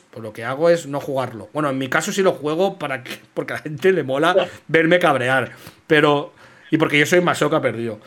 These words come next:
Speaker 1: Pero, y porque, en re-, porque yo me pasa una cosa, Eric. A mí me encantan ese tipo de juegos.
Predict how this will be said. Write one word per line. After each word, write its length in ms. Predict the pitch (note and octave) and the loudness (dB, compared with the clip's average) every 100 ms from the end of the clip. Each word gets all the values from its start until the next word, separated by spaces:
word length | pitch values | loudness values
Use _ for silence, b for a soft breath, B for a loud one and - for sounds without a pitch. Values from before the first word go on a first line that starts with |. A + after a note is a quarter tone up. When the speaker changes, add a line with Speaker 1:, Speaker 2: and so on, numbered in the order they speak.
| b b | b b
Speaker 1:
Pero, 440 | - C#3+ C#3+ C#3+ - _ - - | 0 4 4 0 -6 _ -16 -14
y 60 | D#3 | -4
porque, 240 | D#3+ D3+ E3 | -2 2 2
en 80 | |
re-, 180 | D#3+ D#3+ | 2 2
porque 320 | - D3 D#3 D3+ | 0 0 0 4
yo 220 | E3 B3+ | 6 6
me 160 | G#3+ F3+ | 4 2
pasa 160 | F#3 A#3 | 2 0
una 100 | G#3 | -2
cosa, 260 | G3+ E3+ D3+ | -2 0 0
Eric. 300 | E3 - - _ | 0 -4 -16 _
A 100 | D3+ | -2
mí 140 | E3+ | 0
me 80 | C4+ | 0
encantan 520 | A#3+ E3 G#3 C#4 F#3+ | -2 0 0 0 -2
ese 180 | D3+ D#3 | -2 -4
tipo 220 | D3 C#3+ | -4 -4
de 100 | B2+ | -4
juegos. 400 | B2 A#2 G#2+ G2+ | -4 -6 -6 -10